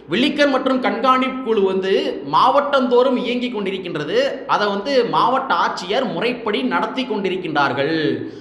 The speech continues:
அப்படின்னு சொல்லி நம்ம அயன் கார்த்திகேயன் அவர்கள் ஒரு பதில் பதிவு வந்து போடுறாரு. நான் என்ன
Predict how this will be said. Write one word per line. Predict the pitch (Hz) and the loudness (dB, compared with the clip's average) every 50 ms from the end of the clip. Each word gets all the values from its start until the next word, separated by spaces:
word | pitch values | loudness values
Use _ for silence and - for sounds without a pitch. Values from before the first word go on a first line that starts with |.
| - - - - | -18 -18 -12 -8
அப்படின்னு | 123 123 - 160 160 160 | -8 -6 -4 -4 -4 -4
சொல்லி | 160 156 135 139 185 254 240 175 135 | -2 -4 -4 -2 0 0 0 0 0
நம்ம | 117 117 - - 127 165 208 220 196 | -2 -4 -8 -8 -8 -8 -4 -2 0
அயன் | 151 143 156 202 - - | 0 0 0 -2 -4 -2
கார்த்திகேயன் | 175 165 156 156 170 143 156 147 135 | -2 -2 -2 -4 -6 -6 -6 -4 -4
அவர்கள் | 127 123 139 185 254 262 180 131 | -4 -2 -2 -2 -2 -2 -2 -2
ஒரு | 156 160 - | -2 -4 -2
பதில் | - 143 147 151 208 196 - | -2 -2 0 0 0 0 0
பதிவு | 175 160 147 143 151 | -2 -2 -2 -2 -4
வந்து | 165 160 | -4 -6
போடுறாரு. | 127 120 127 127 120 117 113 104 - - - - - - - - - | -6 -6 -6 -4 -4 -6 -8 -10 -12 -16 -18 -20 -20 -20 -14 -6 -2
நான் | 127 170 208 | 0 2 4
என்ன | 214 220 | 4 4